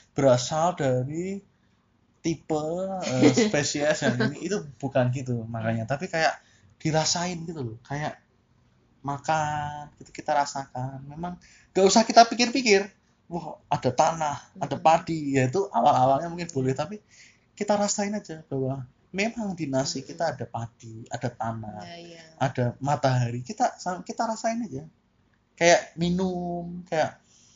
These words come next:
Speaker 2: Hmm.
Speaker 1: apa ya, ya,
Speaker 2: Merekam
Speaker 1: dalam
Speaker 2: video.
Speaker 1: merekam video ada
Speaker 2: <laughs>
Speaker 1: satu,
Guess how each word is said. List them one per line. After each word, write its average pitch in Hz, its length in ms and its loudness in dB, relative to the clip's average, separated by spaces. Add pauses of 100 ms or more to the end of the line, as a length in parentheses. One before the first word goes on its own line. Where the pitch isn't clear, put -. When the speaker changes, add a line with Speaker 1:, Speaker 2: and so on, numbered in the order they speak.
(1040)
Speaker 2:
Hmm. - 20 -14 (140)
Speaker 1:
apa 196 180 6
ya, 123 240 0
ya, 160 220 -2 (1400)
Speaker 2:
Merekam 185 60 -10
Speaker 1:
dalam 180 500 8
Speaker 2:
video. 233 460 2 (180)
Speaker 1:
merekam 180 400 2
video 180 480 -6
ada 165 240 4
Speaker 2:
<laughs> - 60 0
Speaker 1:
satu, 143 340 -2